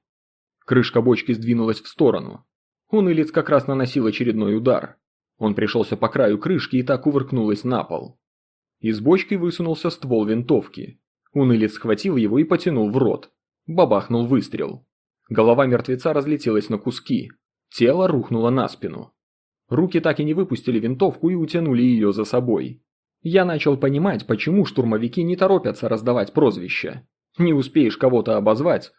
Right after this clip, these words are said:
а он уже вне игры. Из бочки высунулся рыжий юноша. На вид я бы дал ему лет семнадцать, такой он был щуплый. Его всклокоченные волосы больше походили на воронье гнездо,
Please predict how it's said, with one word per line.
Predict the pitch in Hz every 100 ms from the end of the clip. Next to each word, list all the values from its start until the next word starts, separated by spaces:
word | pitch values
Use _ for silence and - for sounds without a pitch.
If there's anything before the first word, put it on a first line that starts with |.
| _
а | 190
он | 139 123
уже | 127 127
вне | 131 131 107 107
игры. | 113 131 104 107 _ _ _ _ _ _ _ _
Из | 120 113
бочки | 151 196 - 165
высунулся | 170 180 175 160 139 165
рыжий | 160 135 135
юноша. | 139 185 113 - 85 - _ _ _ _
На | 107 110
вид | 185 208
я | 127
бы | 139
дал | 151 180
ему | 175 175
лет | 143
семнадцать, | 131 151 180 147 - - - _ _
такой | 208 - 117
он | 107
был | 110
щуплый. | 107 - 180 - 87 73 - _ _ _ _ -
Его | 117 113 160
всклокоченные | 160 - 127 131 143 - 113 110
волосы | 147 185 123 151
больше | 170 165 151
походили | 139 147 147 151
на | 135 135
воронье | 147 131 117
гнездо, | 113 123 117 160 113 85